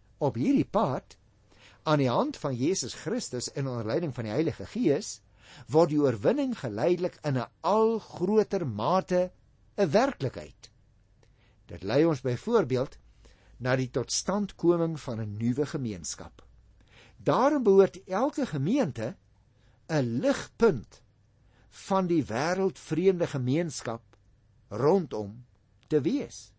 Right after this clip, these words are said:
Daarom behoort ons in harmonie met mekaar te lewe, anders het ons geen getuienis nie. Per slot van saak is dit ook wat die Here Jesus gebid het in Johannes sewentien,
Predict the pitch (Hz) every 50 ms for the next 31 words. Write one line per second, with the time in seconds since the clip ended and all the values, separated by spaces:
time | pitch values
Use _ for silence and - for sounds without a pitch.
0 | _ _ _ _ _ _ _ _ - - - - - - - 160 202 254 320 320
1 | 285 240 202 185 180 180 190 185 - - 208 208 208 214 214 202 - 208 190 180
2 | 156 127 123 170 202 190 185 196 202 190 208 233 226 226 208 - - 180 - 190
3 | 190 196 196 - - 185 170 170 233 277 240 151 143 131 156 170 160 143 127 117
4 | 113 123 110 - - 160 151 123 117 - - - 214 302 302 226 123 101 80 -
5 | - 65 - - _ _ _ _ - _ _ _ - - - - - - 151 127
6 | - 196 214 220 - - 131 110 - - 185 196 185 - 123 98 90 101 175 190
7 | - 147 180 160 131 - 120 110 104 98 104 95 95 95 127 151 151 - 143 120
8 | - - 107 90 139 156 - 156 - - 110 101 101 98 101 113 120 117 - -
9 | - 247 285 240 143 98 82 - 82 80 73